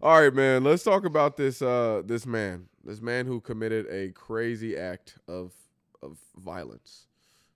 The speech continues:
to his own family. Not only did he commit an act of violence, he did it in an Elon Musk-owned Tesla. Now, what he did was he got his whole family,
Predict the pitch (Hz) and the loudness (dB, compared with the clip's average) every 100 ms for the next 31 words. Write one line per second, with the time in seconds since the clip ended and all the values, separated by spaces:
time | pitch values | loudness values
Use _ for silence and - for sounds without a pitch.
0 | _ 107 110 123 156 156 135 _ _ _ | _ -10 -4 0 0 0 -6 _ _ _
1 | _ _ _ _ _ _ _ _ - 101 | _ _ _ _ _ _ _ _ -14 -12
2 | 98 95 85 82 _ _ _ _ _ - | -10 -12 -16 -20 _ _ _ _ _ -6
3 | 139 190 214 226 185 151 139 131 139 127 | 0 2 4 2 0 0 -2 -4 -6 -6
4 | 117 110 110 107 104 104 104 98 127 123 | -4 -4 -6 -8 -8 -8 -8 -10 -12 -10
5 | 139 127 117 104 98 - 131 139 143 123 | -6 -6 -6 -8 -10 -12 -12 -10 -8 -8
6 | 120 120 107 107 117 - _ - 107 107 | -8 -10 -10 -10 -12 -16 _ -16 -12 -10
7 | 110 110 104 _ _ _ _ _ - 113 | -10 -12 -18 _ _ _ _ _ -14 -10
8 | 110 - 85 90 _ _ _ _ _ _ | -10 -12 -20 -20 _ _ _ _ _ _
9 | _ _ _ _ - 117 120 113 104 113 | _ _ _ _ -8 -2 -2 -2 -4 -6
10 | 147 190 160 175 165 131 117 110 - _ | -6 -6 -4 -2 -2 -4 -6 -6 -10 _
11 | _ 135 127 135 127 107 110 123 - 104 | _ -14 -8 -4 -4 -6 -8 -10 -10 -14
12 | 95 90 | -14 -16